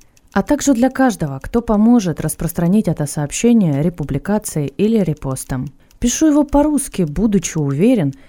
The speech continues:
что на этом языке вам будет проще прочувствовать все нюансы.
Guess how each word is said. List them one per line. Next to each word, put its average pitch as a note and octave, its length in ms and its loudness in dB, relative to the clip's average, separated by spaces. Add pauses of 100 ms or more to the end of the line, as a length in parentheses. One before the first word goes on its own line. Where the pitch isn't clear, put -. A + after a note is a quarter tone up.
(120)
что - 180 -2
на D4 240 8
этом D3 220 -2
языке D3+ 440 -2
вам G#3 200 0
будет G3 340 -4
проще G3+ 580 0 (220)
прочувствовать F#3+ 800 -2
все D3+ 400 -4
нюансы. C3 600 -4